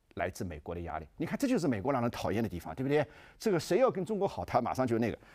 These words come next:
好了，与此同时，我们来关心一下孟晚舟。孟晚舟这个事情现在还是一波三折，很多的台面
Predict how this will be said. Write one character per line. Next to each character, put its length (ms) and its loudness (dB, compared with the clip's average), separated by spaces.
好 100 6
了， 100 6
与 80 -2
此 60 -6
同 100 0
时， 100 -2
我 120 2
们 40 0
来 80 4
关 160 0
心 120 -2
一 20 -2
下 80 0
孟 100 -2
晚 140 -2
舟。 240 -4
孟 100 0
晚 140 2
舟 100 0
这 140 0
个 80 2
事 160 -6
情 120 -2
现 120 -2
在 60 -4
还 100 0
是 80 -8
一 80 -2
波 140 -4
三 180 -2
折， 180 0
很 160 -4
多 140 0
的 60 -6
台 200 -8
面 200 0